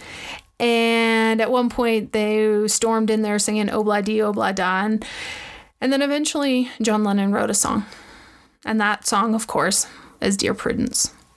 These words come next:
And when I told that story, I mentioned that Prudence had had a really gnarly acid trip. And that was part of the reason that she wanted to meditate.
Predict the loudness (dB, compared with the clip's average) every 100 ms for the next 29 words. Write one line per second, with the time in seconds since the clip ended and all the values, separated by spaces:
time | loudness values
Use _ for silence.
0 | _ _ _ _ _ _ _ _ _ _
1 | _ _ -8 -2 0 0 -2 -2 0 0
2 | 0 2 2 2 2 0 2 2 0 -2
3 | -2 0 0 0 -2 -2 -2 0 0 -2
4 | -6 -12 -14 -10 -4 0 2 2 2 2
5 | 2 2 0 0 0 0 -2 -4 -2 0
6 | 0 0 0 -2 -2 -6 -18 -20 -20 -8
7 | -2 0 2 0 0 0 0 2 0 0
8 | 0 0 2 0 -2 0 0 0 0 0
9 | 0 -2 -4 -10 -20 -20 -20 -20 _ _
10 | _ -2 0 2 0 -2 -4 -6